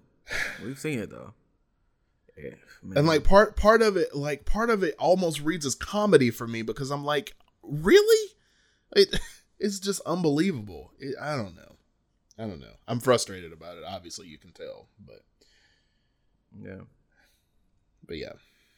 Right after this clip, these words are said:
Speaker 2: it, I don't, I don't know. I, I, I, I, I will never understand, you know, why a person who has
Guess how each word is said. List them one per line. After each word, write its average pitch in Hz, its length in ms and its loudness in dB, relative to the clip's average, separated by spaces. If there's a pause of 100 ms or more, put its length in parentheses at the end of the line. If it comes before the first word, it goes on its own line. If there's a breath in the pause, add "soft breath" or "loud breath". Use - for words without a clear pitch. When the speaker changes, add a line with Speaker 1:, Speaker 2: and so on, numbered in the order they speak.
(320)
Speaker 2:
it, 107 440 -6 (540 soft breath)
I 110 80 -6
don't, 98 240 -10
I 104 80 -16
don't 87 180 -16
know. 67 140 -20 (220)
I, 110 420 -4 (160)
I, 117 120 -6
I, 123 40 -4 (160)
I, 123 180 -6
I 127 200 -6
will 147 160 4
never 156 300 -4
understand, 110 800 -6 (800)
you 120 180 0
know, 101 400 -6 (640)
why 120 380 4
a 139 100 6
person 120 420 2
who 117 240 -8
has 107 520 -2